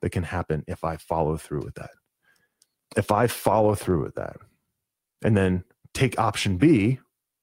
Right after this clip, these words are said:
and ask yourself, "What's the worst that can happen if I follow through with that?" 'Cause most of the time, our days are basically just A, B decisions. A, B decisions. I'm gonna eat this, I'm gonna eat that. I'm gonna go to the gym, I'm not gonna go to the gym. I'm gonna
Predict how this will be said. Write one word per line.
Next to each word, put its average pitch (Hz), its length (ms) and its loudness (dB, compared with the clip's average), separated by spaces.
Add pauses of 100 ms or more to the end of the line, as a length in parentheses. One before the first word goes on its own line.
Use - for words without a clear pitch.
(240)
and 104 100 -4
ask 107 180 0
yourself, 107 320 0
"What's 120 200 -2
the 120 80 0
worst 101 340 0
that 95 80 -2
can 95 100 0
happen 92 420 0 (300)
if - 100 -6
I 90 80 0
follow 87 300 0
through 85 300 -2
with 139 240 0
that?" 135 360 0 (140)
'Cause 139 120 0
most 143 240 4
of 143 80 4
the - 60 -4
time, 120 320 2 (360)
our 117 140 4
days 104 320 4
are 95 60 2
basically 98 500 2
just 95 300 0
A, 101 200 4
B 95 200 4
decisions. 85 640 -4 (140)
A, 104 160 0
B 98 160 2
decisions. 78 480 -2
I'm 87 80 -2
gonna 82 100 -2
eat 98 180 0
this, 165 240 4
I'm 139 80 4
gonna 101 120 4
eat 107 140 2
that. - 280 0 (320)
I'm 92 100 -2
gonna 90 160 2
go 135 100 6
to 160 60 6
the 151 60 6
gym, 151 240 6
I'm 117 120 4
not 110 160 2
gonna 92 120 -4
go 87 80 2
to 78 40 0
the 78 80 -4
gym. 69 220 -6 (300)
I'm 90 100 -6
gonna 95 480 2